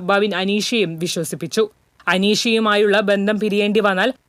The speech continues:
അസ്ഥികൾ ഉപയോഗിച്ച് ഭീഷണിപ്പെടുത്താം എന്നും പ്രതി കരുതിയിരുന്നു.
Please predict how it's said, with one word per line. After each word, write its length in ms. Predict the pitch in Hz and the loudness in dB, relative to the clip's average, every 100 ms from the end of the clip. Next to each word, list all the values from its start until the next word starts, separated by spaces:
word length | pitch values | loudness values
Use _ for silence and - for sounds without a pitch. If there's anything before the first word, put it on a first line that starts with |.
| - | -2
അസ്ഥികൾ 440 | 233 226 294 277 269 | 0 0 0 2 2
ഉപയോഗിച്ച് 420 | 240 262 247 262 | 2 2 2 -2
ഭീഷണിപ്പെടുത്താം 840 | 214 220 - 247 247 233 214 214 151 | -2 -2 0 -2 0 0 0 0 0
എന്നും 260 | 190 214 185 | -2 -2 0
പ്രതി 240 | 214 202 214 | 0 0 0
കരുതിയിരുന്നു. 540 | 190 170 160 147 170 | 0 0 -2 -4 -4